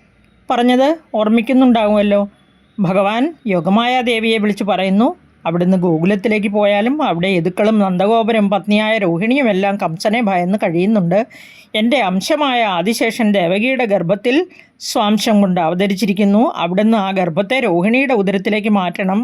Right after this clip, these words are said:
അതിനുശേഷം ഞാൻ നേരിട്ട് ദേവകീപുത്രനായി ജനിക്കുന്നുണ്ട്. അപ്പോൾ ദേവിയും നന്ദപത്നിയായ യശോദയിൽ വന്ന് പിറന്നാലും" എന്ന്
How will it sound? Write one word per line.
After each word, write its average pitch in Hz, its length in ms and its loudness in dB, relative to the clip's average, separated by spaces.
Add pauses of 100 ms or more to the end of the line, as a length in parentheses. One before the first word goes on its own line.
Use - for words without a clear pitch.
അതിനുശേഷം 202 640 -2 (460)
ഞാൻ 180 300 -2
നേരിട്ട് 202 520 0
ദേവകീപുത്രനായി 180 960 -2
ജനിക്കുന്നുണ്ട്. 180 680 0 (140)
അപ്പോൾ 190 300 -4
ദേവിയും 190 480 2 (500)
നന്ദപത്നിയായ 262 840 0
യശോദയിൽ 262 520 0
വന്ന് 269 220 0
പിറന്നാലും" 262 640 0
എന്ന് 262 240 0